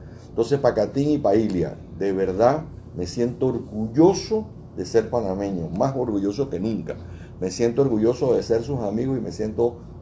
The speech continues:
a, nos ponemos a las órdenes al cien por ciento para que lo que ustedes necesiten nos tienen a sus órdenes. No estoy pidiendo trabajo, yo no necesito trabajo <laughs> allá. Mira, vamos a hacer el último corte. Antes de irnos al último corte, les decimos que la integridad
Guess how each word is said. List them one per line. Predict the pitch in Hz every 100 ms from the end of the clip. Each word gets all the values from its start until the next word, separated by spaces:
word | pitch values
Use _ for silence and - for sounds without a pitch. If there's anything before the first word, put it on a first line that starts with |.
| - -
a, | 101
nos | 104 107
ponemos | 98 120 147 139
a |
las | 113 -
órdenes | 151 139 123 120
al | 127
cien | - 208 233 214
por | 180 156
ciento | 185 226 196 208 - - - - -
para | 80 90
que | 104 110 117 -
lo | 87 107 110
que |
ustedes | 104 131 147 139
necesiten | 117 110 143 139 135 120
nos | 90 90
tienen | 107 104 101
a | 92
sus | 90 80
órdenes. | 87 73 73 - 85
No | 98
estoy | 101 110
pidiendo | 110 107 104 110
trabajo, | - 90 98 95
yo | 90
no | 98 101
necesito | 85 82 85 90
trabajo | 87 80 87 - - -
<laughs> | - -
allá. | 69 80 73 - - - - -
Mira, | 147 147
vamos | 165 185
a | 151
hacer | 143 156
el | 160
último | 156 151 156 139 120 101 104
corte. | 120 139 139 127
Antes | 120 135 120
de |
irnos | 101 120 123
al | 110
último | 110 120 98
corte, | 104 120
les | 120 101
decimos | 82 110 123
que | 107
la | 95
integridad | 95 95 95 95 107 135